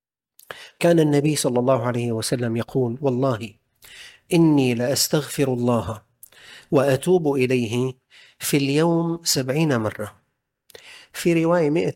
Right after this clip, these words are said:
مرة. النبي صلى الله عليه وسلم عم بيقول لك هيك مشان لو أنت باليوم الواحد خربطت سبعين خربطة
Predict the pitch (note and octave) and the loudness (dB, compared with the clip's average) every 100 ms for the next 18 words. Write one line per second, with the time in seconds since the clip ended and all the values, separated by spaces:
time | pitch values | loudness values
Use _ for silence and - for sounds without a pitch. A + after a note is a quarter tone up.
0 | B2 A2+ - - _ _ _ _ _ _ | -6 -8 -10 -20 _ _ _ _ _ _
1 | _ _ _ _ _ _ _ _ - - | _ _ _ _ _ _ _ _ -20 -20
2 | _ _ _ - D#3 C#3 E3 E3 - D3 | _ _ _ -6 -2 2 2 0 0 0
3 | D3 D3+ C#3+ C#3 C3 C#3 C3+ A2+ A#2+ C3+ | 2 0 0 0 0 0 -2 -2 -4 -4
4 | D#3+ C#3+ - C3 A#2+ A#2 - - _ _ | -4 -4 -4 -6 -4 -6 -12 -20 _ _
5 | _ - - D#3+ B2 E3 D#3 D3 D3+ F3+ | _ -20 -12 -8 -4 -2 0 0 0 0
6 | F3+ E3+ C#3+ C#3 D#3 F#3 F3 C#3+ C#3 A#2+ | -2 -2 -2 -2 0 0 0 0 0 -2
7 | C3+ - C#3+ C#3 D#3+ D#3 - - C#3+ C#3+ | -8 -10 -8 -4 -4 -6 -8 -6 -4 0
8 | F3+ F3 E3 D3 C3+ D3+ D3 C#3+ | -2 0 -4 -4 -2 -2 -4 -6